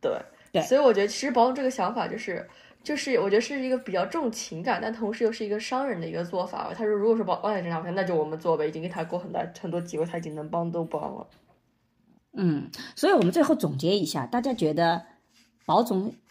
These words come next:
Speaker 2: 爱过汪小姐，或者爱汪小姐吗？好像网上一直在讨论这个话题。嗯，你们怎么看？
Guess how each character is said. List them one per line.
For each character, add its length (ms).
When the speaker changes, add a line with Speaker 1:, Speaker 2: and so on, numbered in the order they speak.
Speaker 2:
爱 220
过 460
汪 160
小 180
姐， 160
或 140
者 140
爱 340
汪 160
小 160
姐 160
吗？ 100
好 100
像 140
网 160
上 140
一 60
直 100
在 160
讨 180
论 120
这 100
个 100
话 220
题。 320
嗯， 280
你 80
们 140
怎 100
么 80
看？ 260